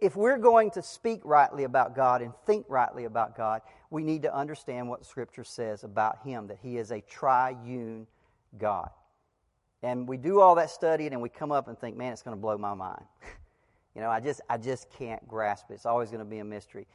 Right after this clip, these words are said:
Here's the thing, and maybe this will help you. In the end, understanding the doctrine of the Trinity is not really the point. The point is to worship the triune God. That's the point. May not, may not get it up here,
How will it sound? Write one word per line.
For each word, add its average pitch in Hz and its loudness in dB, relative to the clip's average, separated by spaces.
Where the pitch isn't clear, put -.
Here's 202 0
the 180 -4
thing, 143 -2
and 131 -4
maybe 160 0
this 151 -4
will 139 -12
help 127 0
you. 123 -8
In 180 -6
the 185 -2
end, 175 -2
understanding 170 -4
the 131 -6
doctrine 139 4
of 117 -10
the 110 -14
Trinity 113 -10
is 104 -14
not 131 0
really 123 -6
the 107 -14
point. 131 -6
The 123 -10
point 165 -2
is 131 -12
to 120 -12
worship 123 -2
the 120 -16
triune 117 -2
God. 92 -6
That's 135 2
the 104 -14
point. 95 -14
May 139 0
not, 180 6
may 160 2
not 170 4
get 196 6
it 190 4
up 185 4
here, 127 -4